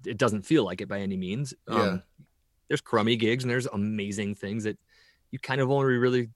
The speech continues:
Speaker 1: think about the amazing things, you know? <laughs> Like,
Speaker 2: Yeah.
Speaker 1: two nights of my life, I played for Eddie Vedder. How about the other three hundred sixty-three days that year? I don't know what happened, but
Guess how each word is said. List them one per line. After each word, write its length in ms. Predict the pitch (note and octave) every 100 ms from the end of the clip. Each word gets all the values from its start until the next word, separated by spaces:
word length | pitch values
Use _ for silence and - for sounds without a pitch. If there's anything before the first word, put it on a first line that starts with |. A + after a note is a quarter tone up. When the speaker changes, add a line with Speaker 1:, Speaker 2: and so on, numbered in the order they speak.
| -
Speaker 1:
think 220 | - C#3
about 220 | C#3 C3+
the 160 | C3 - _
amazing 400 | A#2 C3 F#3+ G2 -
things, 320 | - - -
you 100 | E2+
know? 80 | G2+ -
<laughs> 0 | D#3 C#3+
Like, 140 | D3
Speaker 2:
Yeah. 100 | F#2 - - - _ _ -
Speaker 1:
two 120 | D#3
nights 200 | C3 C3+
of 80 | B2+
my 100 | B2
life, 200 | C#3+ G#2
I 60 |
played 220 | F#2+ A2+
for 100 | A#2
Eddie 140 | G#2 G#2+
Vedder. 300 | A#2+ B2+ F2 _ _ C3+ - - - B2
How 120 | -
about 160 | C3+ B2
the 60 | C3+
other 160 | B2+
three 180 | G#2 B2+
hundred 180 | A2 G2+
sixty-three 500 | - - G#2+ G2 A#2
days 220 | A2 G#2+
that 120 | G#2 G2
year? 200 | G2 F2+
I 80 | A#2
don't 120 | C#3
know 140 | G#2+ G#2+
what 160 | A#2
happened, 340 | D3+ - C3+
but 120 | B2